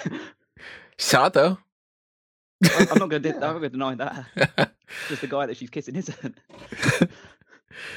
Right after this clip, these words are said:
Speaker 2: And she's pretty much the femme fatale of the film, even though she stops being a villain at the end. But she fills that role for the most part.
Speaker 1: I guess. It's not really. There's not really a femme fatale in this movie, I'd say. Same as the last one.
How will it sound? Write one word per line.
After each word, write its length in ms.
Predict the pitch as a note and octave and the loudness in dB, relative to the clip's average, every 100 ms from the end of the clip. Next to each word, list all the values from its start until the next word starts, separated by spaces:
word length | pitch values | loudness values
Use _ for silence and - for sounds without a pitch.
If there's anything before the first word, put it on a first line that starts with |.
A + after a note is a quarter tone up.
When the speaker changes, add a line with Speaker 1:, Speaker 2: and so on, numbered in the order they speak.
| - - _ _ E3 | -16 -20 _ _ 2
Speaker 2:
And 120 | D#3+ | 4
she's 240 | B3+ B3+ | 6 4
pretty 400 | - - C4 D4 | 2 0 4 6
much 220 | D4+ C#4+ | 6 4
the 140 | - - | 4 6
femme 260 | D3+ E3 | 6 4
fatale 380 | - - B2+ B2 | 2 2 6 6
of 80 | C3+ | 6
the 80 | D3 | 6
film, 320 | E3+ D#3 D3 | 8 6 6
even 120 | A#2 | 6
though 140 | A2+ A2+ | 6 6
she 300 | B2 A#2 A2 - | 6 0 0 -8
stops 340 | - A#2 A2 - | 0 2 2 4
being 220 | A2+ G#2+ | 4 6
a 20 | |
villain 300 | A2 G#2+ A2 | 6 6 6
at 80 | A2+ | 6
the 80 | A#2+ | 6
end. 320 | A#2 B2 B2 | 6 4 2
But 280 | G#2+ G2+ G2 _ _ _ _ _ G#2+ G#2+ | 4 4 2 _ _ _ _ _ -8 -2
she 180 | - C3 | 2 4
fills 240 | D3+ B2+ | 6 6
that 160 | F2+ G#1+ | 4 2
role 360 | D2 D2 - _ _ | 2 2 0 _ _
for 100 | - | -4
the 60 | |
most 200 | C2 - | -2 0
part. 320 | - D3 - - _ _ _ _ _ _ _ _ _ - | 2 2 0 -6 _ _ _ _ _ _ _ _ _ -12
Speaker 1:
I 100 | C#3 | -8
guess. 480 | C#3 - A#2+ - _ - | -8 -8 -14 -20 _ -16
It's 100 | F#3+ | -14
not 140 | - | -6
really. 480 | A#2 A2 C#2+ - _ _ _ _ - - - _ _ | -4 -4 -6 -12 _ _ _ _ -20 -20 -20 _ _
There's 80 | C#3+ | -6
not 120 | C3 | -2
really 160 | B2+ A#2+ | -2 -2
a 20 | |
femme 180 | A#2 A2 | -6 -10
fatale 280 | - G2+ - | -10 -10 -10
in 80 | |
this 100 | - - | -16 -20
movie, 300 | - B1+ - | -18 -14 -16
I'd 160 | - | -16
say. 400 | - C2 A#1 C3+ _ _ | -18 -14 -12 -14 _ _
Same 180 | F3 | -4
as 60 | D3 | 0
the 60 | C3 | 2
last 260 | C3+ - | 0 -2
one. 160 | - | -14